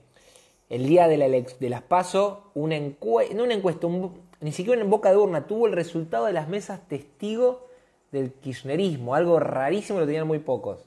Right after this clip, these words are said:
Y ella lo tuvo, pero así. Ojo con ese dato. Bueno, con esto ya terminamos. Esperen, dentro de quince días vamos a hacer el segundo, vamos a analizar el tercero, perdón, de estos vivos que venimos haciendo. Los voy a dejar igualmente en mi feed para que lo puedan ver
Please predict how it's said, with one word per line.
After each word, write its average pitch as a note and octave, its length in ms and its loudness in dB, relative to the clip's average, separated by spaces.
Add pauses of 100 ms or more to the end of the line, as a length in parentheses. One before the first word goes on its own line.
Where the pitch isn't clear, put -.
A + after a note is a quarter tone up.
(300)
Y C3+ 60 -6
ella C#3 160 -4
lo C3 100 -2
tuvo, D#3 300 4 (120)
pero G#2+ 140 -6
así. A#2+ 340 -6 (1080)
Ojo C3+ 240 0
con C3 100 2
ese B2+ 160 -6
dato. A2 300 -6 (680)
Bueno, E3 300 6
con F#3 120 0
esto G#3 120 -4
ya G3+ 140 -2
terminamos. A3 680 0 (460)
Esperen, G#3 680 4
dentro E3+ 300 2
de E3 80 0
quince G#3 260 -6
días G3+ 180 -2
vamos E3 200 -2
a - 20 -8
hacer E3+ 140 2
el D#3+ 100 2
segundo, G#3 460 4
vamos E3 220 0
a - 20 -2
analizar D3+ 480 0
el D3+ 100 0
tercero, F3 420 4
perdón, F#3 220 2
de E3 80 0
estos D#3+ 220 -2 (880)
vivos D#3+ 240 4
que D3 80 2
venimos D#3 260 -4
haciendo. G#3+ 360 0 (340)
Los C#3 100 0
voy A3 100 8
a - 20 6
dejar A#3+ 480 0
igualmente F#3+ 720 2
en D3+ 160 -2
mi C#3 880 -4
feed A#3+ 460 2
para C#3 140 -2
que C3 80 -2
lo C3 100 0
puedan E3+ 300 2
ver B3+ 420 2